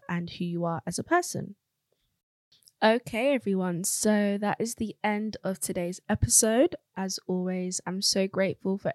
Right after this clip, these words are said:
every single person that tunes in. It really, really makes me so happy. I love filming these episodes. I love talking about things that I believe should, by God's grace, help and touch other people, make other people's lives better,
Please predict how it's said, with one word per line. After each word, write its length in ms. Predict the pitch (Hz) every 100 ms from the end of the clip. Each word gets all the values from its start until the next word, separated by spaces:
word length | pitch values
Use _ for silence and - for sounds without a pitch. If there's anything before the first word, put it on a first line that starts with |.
| -
every 280 | 247 247
single 280 | 247 233 226
person 420 | 220 202 196 196
that 120 | 196 -
tunes 400 | - 185 190 170
in. 180 | 175 151
It 140 | 165
really, 360 | 170 175 190 185
really 320 | 190 196 190
makes 340 | 185 180 -
me 100 | 180
so 240 | 185 - 185
happy. 500 | 180 185 180 185 208 - - - - - _ -
I 80 | 185
love 240 | 202 214
filming 380 | - 202 185 185
these 180 | 180 180
episodes. 680 | 180 - 180 - 180 180 175 -
I 100 | 180
love 240 | 185 196
talking 400 | - - 180 196
about 300 | 175 175 170
things 480 | - 185 175 180 - _
that 260 | 196 180 -
I 80 | 185
believe 480 | 190 190 180 185 208
should, 320 | - - 190 - _
by 140 | - 185
God's 220 | 190 -
grace, 260 | - 190 -
help 260 | 202 190
and 120 | - 185
touch 260 | - -
other 160 | - 185
people, 640 | - 226 - 226 220 226 _ _ _ _ _ - _ -
make 280 | 196 190 -
other 180 | 180 180
people's 400 | 190 185 180 -
lives 260 | 175 180
better, 440 | - 185 - 180